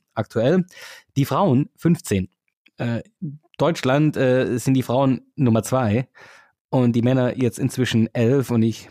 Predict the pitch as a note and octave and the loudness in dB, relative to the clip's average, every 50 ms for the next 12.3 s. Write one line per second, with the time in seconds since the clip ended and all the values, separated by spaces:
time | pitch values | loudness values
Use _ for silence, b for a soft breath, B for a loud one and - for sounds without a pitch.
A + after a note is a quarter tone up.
0 | _ - A2+ G2+ - B2 A2+ - - G#2 G#2+ - - C#3 G#2+ C#3 C#3 B2 B2+ - | _ -6 -6 -2 -2 -2 -2 -4 -6 -6 -6 -6 -6 -4 -2 -2 -2 -2 -2 -6
1 | - - A#2+ A#2 - - _ - - A2+ B2 G#2+ G#2+ G#2+ B2 B2 B B B B | -8 -8 -6 -6 -6 -6 _ -8 -6 -4 -4 -2 0 0 0 0 B B B B
2 | B B B B B B B - C3 B2 A#2+ A2+ A#2+ A#2 A#2+ A#2+ - C3 B2+ B2 | B B B B B B B -4 -4 -2 0 0 0 2 2 2 2 2 2 2
3 | A#2 A#2 A2+ - _ _ _ _ _ _ _ B B B B B B B B _ | 2 2 0 -2 _ _ _ _ _ _ _ B B B B B B B B _
4 | _ _ - G#3+ G#3 G3+ G#3+ G#3 A3 G#3+ F#3 F3 E3+ G3+ F#3 F3+ F#3 F#3 F3 - | _ _ -10 -10 -10 -8 -10 -10 -6 -4 -2 0 0 2 2 2 4 2 2 2
5 | F3 A3 C4+ B3 D3 A2 G2 - _ _ _ _ _ _ - D#3+ C#3 - - _ | 2 2 4 4 2 2 0 -2 _ _ _ _ _ _ -10 -10 -10 -10 -14 _
6 | _ _ - E3+ C3+ C3+ - C3+ B2 A2+ A2+ - _ _ _ _ _ _ - - | _ _ -2 0 0 2 2 2 2 0 0 -2 _ _ _ _ _ _ -12 -4
7 | - B2+ A#2+ A2 A2+ A2 - - G#2+ G2+ - A#2+ A2+ C3+ C#3 C#3+ C3+ A#2+ - C3 | -2 -2 0 2 0 0 0 -2 -4 -4 -2 -2 0 0 2 2 0 0 -2 -2
8 | B2+ C3 C3+ C#3+ B2+ C3 - C3+ C3 B2+ C3 C#3 F3+ F#3 D#3+ C#3+ - D#3 F3 G3 | -2 0 2 2 0 0 0 2 2 2 2 2 2 2 2 0 0 0 0 2
9 | G#3 G#3+ G#3+ F#3 D3+ B2+ C#3 C#3 D3 C#3 C3+ C#3 - - C#3 C#3 C#3 - - - | 2 0 0 -2 -4 -2 0 0 2 2 2 2 2 2 0 0 0 0 -2 0
10 | C3 B2 B2+ B2 - _ _ _ _ _ _ _ _ - C#3+ C#3+ - F3 C#3 D3 | 2 2 2 0 0 _ _ _ _ _ _ _ _ -2 -2 0 0 0 0 0
11 | C#3 - - - D3+ D#3+ D#3 - - C3+ B2 C3 D3+ F3 F3+ A3+ B3 G#3+ - B2+ | -2 -2 -2 -2 0 0 0 0 0 0 2 2 2 0 0 0 0 0 0 2
12 | C3 C3+ C3 - - - | 2 2 0 -2 -4 -12